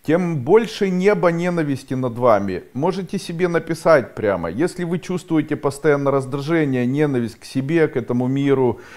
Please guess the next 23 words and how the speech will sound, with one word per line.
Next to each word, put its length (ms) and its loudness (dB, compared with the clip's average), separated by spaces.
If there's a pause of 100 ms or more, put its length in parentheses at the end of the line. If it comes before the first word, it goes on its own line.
(160)
к 100 -10
близким, 760 -2
к 120 -14
тому, 280 0
где 220 0
вы 120 0
находитесь, 800 0
если 280 -4
вас 180 2
всё 260 0
раздражает 720 2
буквально, 520 2
вы 120 -2
всё 240 -4
ненавидите, 760 -2 (200)
не 160 2
можете 460 2
это 220 2
принять, 560 0
можете 580 -2
уже 300 0
сейчас 480 0
сказать: 400 0